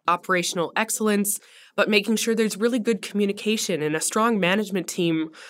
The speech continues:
not just on the producer level, but also with the nutritionist, with the veterinarian, to have that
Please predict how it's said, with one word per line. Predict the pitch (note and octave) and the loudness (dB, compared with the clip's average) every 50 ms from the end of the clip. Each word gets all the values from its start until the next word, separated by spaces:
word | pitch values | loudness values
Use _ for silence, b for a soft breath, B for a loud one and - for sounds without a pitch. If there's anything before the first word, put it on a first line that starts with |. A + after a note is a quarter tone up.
| B B - | B B -4
not | G3 G#3 G#3 G#3 | -2 0 0 0
just | - F#3+ F3+ - F3+ | -2 -6 -4 -4 -2
on | E3 D#3+ E3 D#3 | -2 -2 -4 -4
the | D3 C#3+ C#3+ | -4 -6 -6
producer | C#3+ - - - A#3 A3 C4 C4+ B3+ - - A3+ G#3 | -6 -8 -6 -4 -2 0 0 0 0 0 0 0 0
level, | G3+ G3 F#3+ F3+ G3 G3 F#3+ | 0 0 0 0 0 0 0
but | F3 F3+ E3+ | 0 0 2
also | E3 E3 D#3+ - - F3+ E3 D#3+ | 2 0 0 -2 -2 0 0 0
with | D3+ D#3+ D#3+ - | -2 -4 -6 -6
the | D#3+ | -6
nutritionist, | D3+ D#3 D3+ D3+ - - A#3 A3 - - G#3+ G3+ G3 G3 G3+ - - - - | -6 -4 -4 -4 -2 0 0 0 0 0 0 0 0 -2 -4 -8 -8 -8 -6
with | E3 E3 E3 | -6 -6 -6
the | D#3+ | -6
veterinarian, | C#3+ D#3+ - - - F3+ F3 F3 F3 F3 F3 F3 F3 E3+ E3+ E3 b b b b b b | -6 -6 -4 -4 -4 -4 -2 0 0 2 2 2 2 0 0 -2 b b b b b b
to | - F#3+ | -8 -2
have | F3 G3 F#3+ F3+ | 0 0 0 2
that | F#3 D#3+ - - | 0 -2 -2 -4